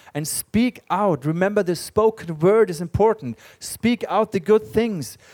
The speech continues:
Speak out what, the way God sees your partner. And so often we just see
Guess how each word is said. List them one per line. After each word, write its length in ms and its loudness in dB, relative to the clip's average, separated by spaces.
Speak 440 -2
out 260 4
what, 160 0
the 120 4
way 200 6
God 440 2
sees 800 -6
your 180 4
partner. 680 -2
And 160 -4
so 240 4
often 480 2
we 100 0
just 300 0
see 420 -2